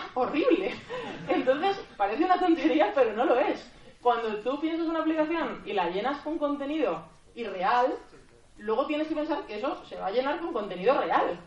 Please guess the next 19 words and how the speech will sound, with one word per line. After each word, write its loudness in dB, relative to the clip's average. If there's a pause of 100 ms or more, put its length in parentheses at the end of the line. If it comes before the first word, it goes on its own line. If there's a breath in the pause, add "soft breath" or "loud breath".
(140)
y -20
que -10
las -10
fotos -8
las -4
va -4
a -6
hacer -12
la -4
gente, -4
y -8
que -4
los, -6
los -12
nombres -4
largos 0
y -8
las -6
calles. 0